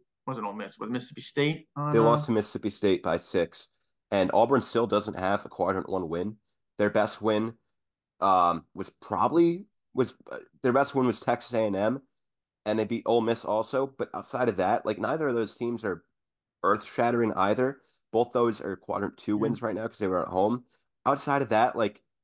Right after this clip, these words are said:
Speaker 2: maybe L S U, maybe U S C, maybe Saint
Speaker 1: Indiana,
Speaker 2: Bonaventure.
Speaker 1: I guess Indiana's bad.
Speaker 2: Beat
Speaker 1: Indiana
Speaker 2: Tech, I
Speaker 1: really.
Speaker 2: guess.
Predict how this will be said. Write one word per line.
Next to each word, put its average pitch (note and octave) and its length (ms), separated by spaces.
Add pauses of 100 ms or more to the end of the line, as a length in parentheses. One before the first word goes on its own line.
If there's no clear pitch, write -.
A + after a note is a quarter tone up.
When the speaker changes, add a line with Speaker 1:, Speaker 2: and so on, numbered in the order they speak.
(180)
Speaker 2:
maybe G2 360
L G#2+ 180
S G#2 220
U, F#2 180
maybe F#2+ 280
U F#2 200
S F#2 100
C, F#2 220
maybe F2+ 240
Saint G#3 140
Speaker 1:
Indiana, B2+ 240 (180)
Speaker 2:
Bonaventure. G#2+ 280
Speaker 1:
I - 20
guess C3 180
Indiana's A2 320 (340)
bad. F#2 240 (760)
Speaker 2:
Beat B2 80
Speaker 1:
Indiana A#2+ 220
Speaker 2:
Tech, A2 240
I A2 40
Speaker 1:
really. A2 120
Speaker 2:
guess. A2 420